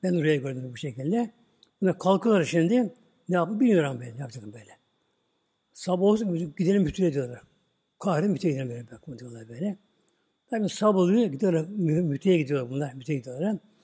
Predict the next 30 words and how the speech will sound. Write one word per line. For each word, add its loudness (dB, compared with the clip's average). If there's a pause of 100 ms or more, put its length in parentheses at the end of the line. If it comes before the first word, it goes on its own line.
(580)
Diyorlar, 2
"Durum 0
böyle 2
böyle, 0
Müslüman -2
olacağız." -4
diyorlar -12
böyle. -20 (2000)
Müftü 0
Alman 2
başı -4
muhteremde. -8 (1600)
Diyor 0
ki, 0
"Siz -4
ben 2
üstünsünüz." 0
diyor -6
bunlar -8
muhteremde. -16 (1040)
"Siz," 0
diyor, 6
"Peygamberimizin 2
sahabesi 0
olmuşsun, 2
manevi 4
sahibi 0
olmuşsun -2
böyle, -18
böyle." -20